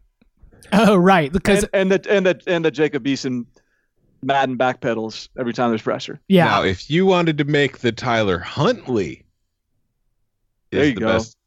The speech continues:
Speaker 3: Pac-twelve quarterback, or even Kedon Slovis, who is only a freshman and is having a great year for a freshman. Okay,
Speaker 2: Yeah.
Speaker 3: but don't come at me with Steven Montez. And I don't mean to diss Montez, but come on.
Speaker 1: I'll
Speaker 2: Yeah.
Speaker 1: take Dorian Thompson
Speaker 2: Yeah.
Speaker 1: Robinson, too.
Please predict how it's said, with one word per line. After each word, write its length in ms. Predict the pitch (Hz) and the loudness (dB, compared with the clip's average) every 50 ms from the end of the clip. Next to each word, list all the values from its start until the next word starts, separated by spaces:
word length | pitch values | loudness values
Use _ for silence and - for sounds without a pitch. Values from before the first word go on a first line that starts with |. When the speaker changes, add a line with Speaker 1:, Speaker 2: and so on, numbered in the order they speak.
| _ | _
Speaker 3:
Pac-twelve 420 | - 104 101 92 92 - 101 92 87 | -4 -2 -2 -2 -4 -6 -6 -6 -4
quarterback, 420 | - 107 101 98 113 110 101 - - | -2 -2 -2 0 0 0 0 -2 -4
or 20 | |
even 320 | 113 110 135 160 165 151 | -4 -4 -2 -2 -4 -4
Kedon 360 | - - 123 110 123 120 117 101 | -6 -6 -4 -2 -2 -2 -2 -4
Slovis, 420 | - 117 135 156 139 123 110 - | -2 -2 0 0 0 -2 -4 -2
who 200 | 139 135 131 123 - - - - | -2 -2 -2 -2 -6 -10 -12 -6
is 100 | 107 101 | -2 0
only 200 | 131 165 190 165 | 2 2 2 0
a 20 | |
freshman 420 | 123 - 156 185 175 - 160 156 131 | 0 0 0 0 0 0 -2 -2 -2
and 140 | 113 131 131 | 0 0 0
is 100 | 131 - | -2 0
having 340 | 143 147 147 143 139 127 - | 0 0 0 0 -2 -4 -2
a 120 | 95 123 | -4 -4
great 340 | 117 107 - 123 127 151 131 | -4 -2 0 2 2 2 0
year 320 | - 139 143 123 95 80 - | 0 0 0 0 0 -2 -4
for 340 | - - 120 123 127 127 107 | -6 -4 -2 0 2 2 2
a 160 | 127 120 101 | 2 0 0
freshman. 520 | - 120 123 123 120 - 113 - - 71 - _ _ _ _ _ _ _ _ _ _ _ _ _ - | 0 0 0 0 0 -2 -6 -10 -10 -10 -12 _ _ _ _ _ _ _ _ _ _ _ _ _ 0
Okay, 220 | 107 107 101 - - 214 180 | 0 0 2 2 0 0 0
Speaker 2:
Yeah. 60 | - - - | -2 -6 -10
Speaker 3:
but 100 | - - _ _ - - _ _ | -14 -16 _ _ -20 -20 _ _
don't 200 | - 143 156 160 - | -4 -4 -4 -4 -4
come 140 | - 104 98 | -4 -4 -2
at 140 | 87 69 | -4 -4
me 60 | 65 71 | -6 -10
with 140 | 67 - | -14 -16
Steven 320 | - - - 76 69 69 69 | -16 -14 -14 -14 -12 -12 -12
Montez. 340 | 69 67 65 - - 87 147 | -12 -12 -12 -10 -6 -2 0
And 80 | 190 | 2
I 80 | 214 214 | 2 2
don't 140 | 175 139 117 | 2 0 0
mean 160 | 127 120 110 | 0 0 0
to 80 | 101 | -2
diss 340 | 92 87 - 131 107 - - | -4 -4 -2 -2 -2 -2 -2
Montez, 460 | 104 110 110 101 87 - 85 80 78 | -2 0 0 -2 -2 -6 -8 -8 -8
but 160 | - 117 - - | -8 -8 -8 -6
come 160 | - 92 73 | -6 -6 -6
on. 120 | - - - _ _ _ _ - - _ _ _ _ _ _ _ _ _ - | -8 -14 -16 _ _ _ _ -20 -20 _ _ _ _ _ _ _ _ _ -4
Speaker 1:
I'll 120 | - - | -4 -2
Speaker 2:
Yeah. 260 | - 127 - - 117 101 | 0 0 0 0 -2 -8
Speaker 1:
take 260 | - - - - - - - | -14 -18 -20 -20 -18 -4 0
Dorian 380 | - 165 151 151 151 143 143 | 2 4 4 4 4 2 2
Thompson 380 | - - 160 147 143 156 135 135 | 0 0 0 2 2 2 2 2
Speaker 2:
Yeah. 40 | 135 | 2
Speaker 1:
Robinson, 480 | 131 131 151 180 170 143 - 139 127 | 2 2 2 2 2 0 0 -2 -2
too. 320 | 117 - 156 170 165 147 | 0 2 2 2 2 0